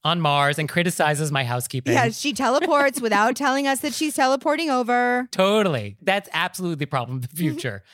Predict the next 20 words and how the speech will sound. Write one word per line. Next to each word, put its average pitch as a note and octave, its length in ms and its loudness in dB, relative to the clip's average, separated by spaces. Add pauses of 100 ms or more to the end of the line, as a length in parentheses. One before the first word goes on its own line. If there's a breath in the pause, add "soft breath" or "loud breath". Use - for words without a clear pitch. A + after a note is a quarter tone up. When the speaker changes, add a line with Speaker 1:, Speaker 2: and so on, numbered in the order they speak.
(120)
Speaker 2:
I G#3+ 80 0
think A3 160 -2
those G3+ 160 -2
will G3+ 80 -4
be F#3 100 -4
the F3+ 100 -6
same, F3 280 -4
just E3 240 -6
with D#3+ 260 -4 (140)
better F3 260 -2
technology. D#3+ 840 -6 (360 loud breath)
I D#4 200 2
loved, B3 400 2
uh, - 20 -10 (100)
I'm F#3 480 0
a F#3 40 -2
huge G3 240 -4
Battlestar F3 380 -2
Galactica D#3+ 480 -8
fan. C#4+ 380 -6